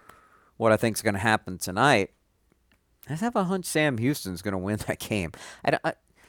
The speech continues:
I, no offense to Oregon State. They have a really good record. It's not like I'm saying they're a bad baseball team, but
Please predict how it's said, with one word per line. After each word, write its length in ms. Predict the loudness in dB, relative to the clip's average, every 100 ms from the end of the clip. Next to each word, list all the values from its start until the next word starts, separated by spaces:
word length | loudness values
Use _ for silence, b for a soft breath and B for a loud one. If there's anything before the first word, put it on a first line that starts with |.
| b -12
I, 80 | -12 -16 -20 -4
no 220 | 2 4
offense 380 | 4 4 2 0
to 80 | 2
Oregon 420 | 4 4 4 -2
State. 400 | 0 2 2 -2 _ _ _ _ _ _ _ -4
They 80 | 2
have 140 | 2
a 40 |
really 280 | 4 4 2
good 160 | 0 0
record. 400 | 4 4 2 -14 _ _ _
It's 180 | -8 0
not 300 | 4 4 2
like 480 | 4 4 2 -6 -18 -14
I'm 80 | -2
saying 320 | 2 2 2
they're 160 | -2 -4
a 40 |
bad 440 | -2 2 4 4
baseball 540 | 4 2 2 4 4 4
team, 420 | 0 -6 -6 -10 _ _ _ _ _ _ _ _ _ _ _ _ -16
but 500 | 4 8 8 6